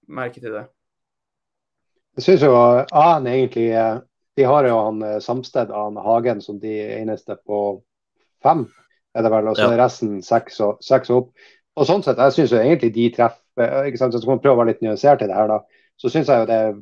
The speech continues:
Speaker 2: børsen her for så vidt var, var bra i går egentlig. Eh,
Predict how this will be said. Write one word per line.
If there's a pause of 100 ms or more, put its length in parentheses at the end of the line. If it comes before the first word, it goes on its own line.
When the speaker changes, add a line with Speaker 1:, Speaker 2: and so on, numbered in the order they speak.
(180)
Speaker 2:
børsen
her
for
så
vidt
var,
var (460)
bra
i
går
egentlig. (560)
Eh,